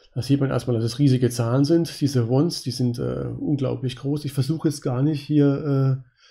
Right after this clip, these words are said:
zu sagen, was für eine Zahl da jetzt eigentlich rauskommt. Also wir haben einundneunzig Millionen Millionen koreanische Won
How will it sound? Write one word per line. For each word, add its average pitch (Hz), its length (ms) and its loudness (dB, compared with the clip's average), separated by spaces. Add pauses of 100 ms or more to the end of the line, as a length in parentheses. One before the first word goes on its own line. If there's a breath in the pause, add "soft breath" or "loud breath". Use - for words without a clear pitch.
(160 soft breath)
zu - 100 -6
sagen, 135 680 0
was 139 200 -4
für - 100 -2
eine 135 140 4
Zahl 135 260 -2
da 135 80 0
jetzt 131 200 0
eigentlich 131 460 0
rauskommt. 143 640 -2 (240 loud breath)
Also 139 160 4
wir 127 100 8
haben 135 140 4
einundneunzig 151 680 2
Millionen 143 680 6
Millionen 135 840 4 (380)
koreanische 123 580 2
Won 98 260 -6